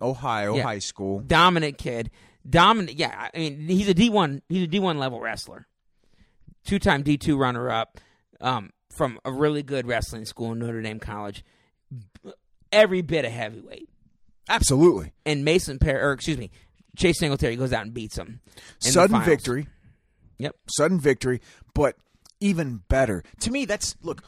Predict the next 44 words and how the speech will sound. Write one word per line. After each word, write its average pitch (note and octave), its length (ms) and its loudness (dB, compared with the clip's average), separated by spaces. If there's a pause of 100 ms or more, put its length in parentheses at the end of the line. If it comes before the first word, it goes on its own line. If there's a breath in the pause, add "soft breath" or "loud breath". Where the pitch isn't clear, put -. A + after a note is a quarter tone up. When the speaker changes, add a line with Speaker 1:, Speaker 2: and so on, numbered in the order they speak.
Speaker 2:
when D3+ 200 -4
you A#3 80 2
go G#3 200 6
out C3 240 0 (760 loud breath)
and B2+ 200 -4
you, D3+ 320 0 (300 soft breath)
you're D#3+ 140 2
scoring C#3+ 420 2
fifteen, D#3+ 440 -4
twenty C#3+ 300 -4
points C3+ 500 -4
a A2 80 -8
match A2+ 500 -6 (240)
leading A#2 280 -6
up A2+ 80 -10
to - 80 -12
the G#2+ 80 -8
finals, A2 440 -8 (240 soft breath)
including D3 540 -4
a A2 80 -4
big A2 240 -2
win A2+ 220 -2
over G2+ 180 -4
Mason A2 360 -6
Parris, A2+ 360 0
who A2+ 100 -6
just A#2 200 -8
had A2+ 180 -12
that G2+ 160 -8
big A2 180 -6
win G#2+ 220 -6
over G2+ 160 -6
Matt G#2+ 240 -6
Stensel A2 420 -6
from G#2 160 -10
Central A2+ 300 -6
Michigan. C#3+ 340 2
Speaker 1:
Ranked B2+ 140 -4
guy, D3+ 200 2
Stensel. C#3+ 200 -4
Speaker 2:
Ranked C#3+ 180 -2
guy. G#2+ 260 0 (180)
Pinned G#3+ 260 -4
him. E2+ 180 -10